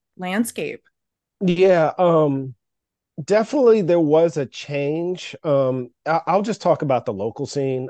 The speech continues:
Speaker 2: Um, there was a definite change in the local scene since before covid and after covid.
Speaker 1: Mm-hmm.
Speaker 2: Um, I actually think covid was a good thing for comedy.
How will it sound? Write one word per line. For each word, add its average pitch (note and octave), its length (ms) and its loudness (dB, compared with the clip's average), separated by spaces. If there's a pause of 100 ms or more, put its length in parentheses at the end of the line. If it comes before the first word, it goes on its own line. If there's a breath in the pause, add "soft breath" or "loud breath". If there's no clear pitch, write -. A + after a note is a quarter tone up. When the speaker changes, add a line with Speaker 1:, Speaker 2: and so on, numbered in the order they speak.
Speaker 2:
Um, C3 320 -2
there E3 120 2
was F3 200 0
a E3+ 60 -2
definite D3 480 -4
change B2+ 360 -6
in C3 80 -6
the A2 80 -8
local A#2+ 300 -6
scene A#2+ 460 -8
since G#2 300 -10
before A#2 500 -4
covid A#2+ 500 -2
and G2+ 120 -10
after G#2 360 -8
covid. B2+ 340 -4 (420 soft breath)
Speaker 1:
Mm-hmm. F#3 240 -4
Speaker 2:
Um, C#3 280 2 (160)
I G#3 260 0
actually E3 500 -2
think C#3+ 380 -6
covid C#3+ 440 -2
was C#3 320 -10
a B2+ 160 -8 (140)
good D3 220 -2
thing C3 240 -6
for A2+ 180 -4
comedy. C2+ 540 -8